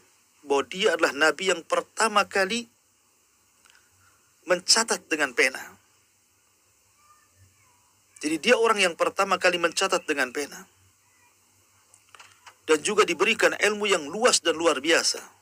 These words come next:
Dia suka membaca. Lah Idris alaihi salatu wassalam ketika melihat kemungkaran dari kaumnya Qabil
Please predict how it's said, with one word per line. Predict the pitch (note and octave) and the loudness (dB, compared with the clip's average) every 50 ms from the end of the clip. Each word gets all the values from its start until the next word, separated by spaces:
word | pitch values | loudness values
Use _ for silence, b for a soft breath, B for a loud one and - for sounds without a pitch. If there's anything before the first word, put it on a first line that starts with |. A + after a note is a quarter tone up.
| _ _ _ _ _ _ _ _ _ - | _ _ _ _ _ _ _ _ _ -4
Dia | G3 G3+ | 2 2
suka | - B3 A#3 - F#3 | 2 2 2 0 -2
membaca. | D#3+ C#3 C3 C#3+ C3 - - - - - - - _ _ _ _ _ _ _ _ _ _ _ _ _ _ _ _ _ _ _ _ _ _ _ _ _ _ _ _ b b b b b b b b b _ _ - | -2 -2 0 0 0 0 -2 -8 -10 -12 -16 -20 _ _ _ _ _ _ _ _ _ _ _ _ _ _ _ _ _ _ _ _ _ _ _ _ _ _ _ _ b b b b b b b b b _ _ 0
Lah | E3 F3+ D#3+ - | 2 2 2 4
Idris | A#3 B3+ A3+ B3 G#3+ - - E3+ | 0 0 0 0 0 2 4 4
alaihi | E3+ F#3+ G3+ - | 4 4 2 2
salatu | - - E3+ E3+ D#3+ - - D#3 | 2 2 2 2 2 0 0 -2
wassalam | D#3 C#3+ - E3+ D#3+ C#3+ C3 | 0 0 2 0 0 0 -2
ketika | C#3+ D3+ - F3+ - E3 | -6 -8 -6 -2 -2 -2
melihat | D3+ D3 D3 D#3 D3 C#3+ - | -2 0 0 0 -2 -2 -4
kemungkaran | D3 C3+ C#3 C#3 B2+ D#3 D#3+ D3 C3+ - - - - _ _ _ _ _ _ _ _ _ - _ _ _ _ _ _ _ _ _ _ _ _ | -6 -6 -6 -4 0 2 2 2 2 0 -6 -14 -20 _ _ _ _ _ _ _ _ _ -20 _ _ _ _ _ _ _ _ _ _ _ _
dari | - C3+ C3+ C3+ D3+ D#3+ D#3 D3 C#3 C#3 - - - _ _ _ _ _ _ _ _ _ _ _ _ _ _ _ _ _ _ - | 2 4 4 4 4 2 -2 -4 -6 -10 -16 -20 -20 _ _ _ _ _ _ _ _ _ _ _ _ _ _ _ _ _ _ 0
kaumnya | D#3 E3 D#3 D#3+ D3+ C#3 | 2 2 2 2 -2 -4
Qabil | - - D#3+ D3 C3+ C#3 B2+ - | -2 0 0 0 0 -2 -6 -8